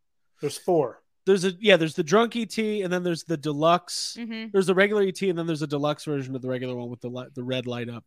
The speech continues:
Speaker 2: chest.
Speaker 3: Mm-hmm.
Speaker 2: So, um,
Speaker 3: Yeah.
Speaker 2: hey, fortieth anniversary of E T. That's amazing.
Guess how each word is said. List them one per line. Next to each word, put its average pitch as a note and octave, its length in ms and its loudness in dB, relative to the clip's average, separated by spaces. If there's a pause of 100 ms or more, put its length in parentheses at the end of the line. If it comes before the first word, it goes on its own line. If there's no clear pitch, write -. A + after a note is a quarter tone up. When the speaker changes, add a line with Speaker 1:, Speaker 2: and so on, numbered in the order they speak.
(100)
Speaker 2:
chest. F3 440 -10
Speaker 3:
Mm-hmm. D#3+ 120 -18
Speaker 2:
So, A#2 480 -12 (600)
um, A2 480 -10
Speaker 3:
Yeah. D3+ 200 -8 (100)
Speaker 2:
hey, B3 160 8
fortieth B3+ 480 6
anniversary A#3+ 540 6
of F3 100 2
E F#3 100 2
T. A3 380 -4
That's D#3+ 160 -4
amazing. F#3+ 520 -2